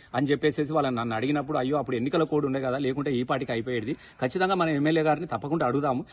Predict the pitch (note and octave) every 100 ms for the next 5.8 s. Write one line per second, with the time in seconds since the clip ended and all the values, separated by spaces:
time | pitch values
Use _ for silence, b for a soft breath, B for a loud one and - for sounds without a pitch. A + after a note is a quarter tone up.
0 | B C#3+ E3 C3 F3 F3 F3 D#3+ D#3 B2
1 | C3 D3+ D#3 D3+ C#3+ G3 C#3+ F#3+ A3 G#3
2 | F3+ - G3 - D#3 F#3 F#3 E3+ E3 D#3
3 | E3 F3 B B - B2+ D#3 A#3 A#3 A3+
4 | A#3+ b b - A#2 C3 G#3+ G#3+ G3+ G3
5 | D#3 F#3+ F3+ F3+ E3 D#3+ E3